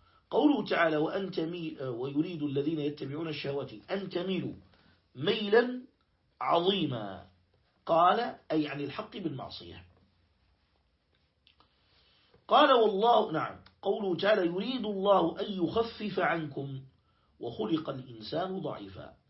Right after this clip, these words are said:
قوله تعالى: "يريد الله أن يخفف عنكم"، قال: "التخفيف تسهيل التكليف أو إزالة بعضه"، يعني من الرخصة ونحو ذلك. قال مجاهد: "في نكاح الأمة"، "وفي كل شيء فيه يسر"،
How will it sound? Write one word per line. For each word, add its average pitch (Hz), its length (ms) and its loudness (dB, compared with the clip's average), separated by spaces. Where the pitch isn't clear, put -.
قوله 233 300 2
تعالى: 220 280 2
"يريد 196 260 -2
الله 190 340 2
أن 170 120 -2
يخفف 156 360 -4
عنكم"، 190 300 -4
قال: 185 240 2
"التخفيف 180 500 -8
تسهيل 156 380 -8
التكليف 113 600 -12
أو 170 320 0
إزالة 143 600 -2
بعضه"، 67 340 -10
يعني 214 180 -10
من 180 160 -4
الرخصة 156 560 -4
ونحو 135 340 -2
ذلك. 92 240 -10
قال 160 300 2
مجاهد: 165 240 0
"في - 140 -10
نكاح 139 280 -6
الأمة"، 110 360 -10
"وفي 131 260 -8
كل 139 440 -10
شيء 180 500 -10
فيه 185 480 -6
يسر"، 131 580 -2